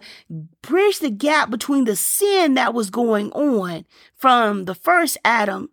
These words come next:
and him becoming the second Adam, we are able to do eternal life because of him. Jesus is the reason for every season we have.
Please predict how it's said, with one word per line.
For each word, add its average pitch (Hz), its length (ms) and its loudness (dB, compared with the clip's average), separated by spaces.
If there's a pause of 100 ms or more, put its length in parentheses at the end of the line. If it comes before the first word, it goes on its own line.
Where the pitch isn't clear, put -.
(120)
and 220 160 0
him 254 300 -2
becoming 220 340 -4
the 190 120 -6
second - 500 -4
Adam, 180 440 -8 (720)
we 339 440 2
are - 240 -2
able 277 400 0
to - 180 -4
do 214 340 -2
eternal 208 540 -2
life 190 400 -4
because 160 400 -4
of 147 120 -12
him. 190 380 -8 (380)
Jesus 262 640 2
is 214 140 0
the 208 100 2
reason 196 540 2
for 190 200 -6 (120)
every 220 440 0
season 185 600 -4
we 190 140 -6
have. 165 680 -8